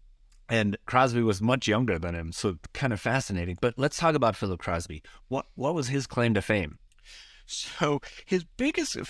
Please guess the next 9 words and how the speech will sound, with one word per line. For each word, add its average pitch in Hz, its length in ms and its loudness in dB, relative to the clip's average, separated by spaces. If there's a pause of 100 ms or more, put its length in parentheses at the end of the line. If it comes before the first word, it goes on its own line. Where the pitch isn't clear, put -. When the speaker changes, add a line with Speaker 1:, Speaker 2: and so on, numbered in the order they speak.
(140)
Speaker 2:
Crosby's 226 480 -2
biggest 117 560 0
claim 113 360 0
to 104 100 4
fame 92 480 2
is 95 160 -2
actually 104 640 2
this 92 260 2
idea 101 480 2